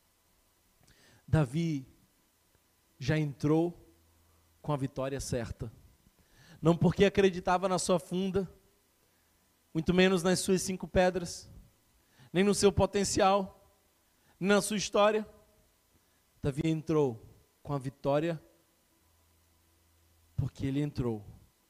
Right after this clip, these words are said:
com Deus da vitória. A batalha é do Senhor. É engraçado,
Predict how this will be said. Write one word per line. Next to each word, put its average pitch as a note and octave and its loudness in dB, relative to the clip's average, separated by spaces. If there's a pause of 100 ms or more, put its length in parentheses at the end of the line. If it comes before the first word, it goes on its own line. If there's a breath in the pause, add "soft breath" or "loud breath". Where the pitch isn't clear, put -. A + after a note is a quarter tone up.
(120)
com A#2+ -6
Deus C3+ 2
da A2+ -4
vitória. F#2 -10 (3500)
A A#2+ -10
batalha C#3+ -2 (320)
é C3+ -14
do C3+ -12
Senhor. D3+ -14 (2000 loud breath)
É - -2
engraçado, A3 4